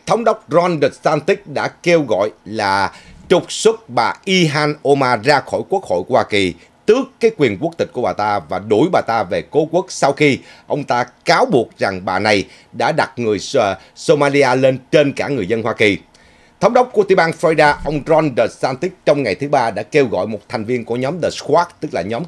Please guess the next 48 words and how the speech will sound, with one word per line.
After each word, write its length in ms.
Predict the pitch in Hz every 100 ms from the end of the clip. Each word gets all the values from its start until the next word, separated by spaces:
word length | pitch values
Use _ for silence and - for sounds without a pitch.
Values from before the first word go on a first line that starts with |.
| -
cực 200 | 160 -
tả 260 | 82 92 143
trong 140 | 131
đảng 120 | 92 127
Dân 100 | 113
Chủ 200 | 90 127
là 340 | 127 95 90 - -
bà 160 | 117 110
dân 260 | 117 135
biểu 140 | - 131 -
Ilhan 340 | 151 135 127
Omar 340 | 120 117 110 -
của 420 | 101 87 90 117 156 - _
Minnesota, 840 | 127 156 165 151 - 123 120 117 - - _ -
là 160 | 117
phải 180 | - 123
bị 200 | 143 110 -
trục 140 | 156 147 -
xuất 120 | 202 - -
ra 120 | 127
Quốc 180 | 160 -
hội, 280 | 85 90 104 -
tước 240 | 240 277
bỏ 180 | 135 87 131 -
quyền 200 | 107 95
quốc 120 | 165 -
tịch 160 | -
của 80 | -
bà 140 | 113 95
này 240 | 101 87 - - _
và 100 | 113 107
trục 180 | 151 131
xuất 240 | - 208 -
bà 120 | 98
này 200 | 101 95
ra 160 | 123
khỏi 200 | 113 92
đất 160 | 127 151
nước 180 | 160 185
sau 220 | - 139
khi 200 | 135 135
bà 160 | 104 90
ta 140 | 110
có 120 | -
một 100 | 123 -
cái 100 | 127
bài 180 | 95 85
nói 160 | 131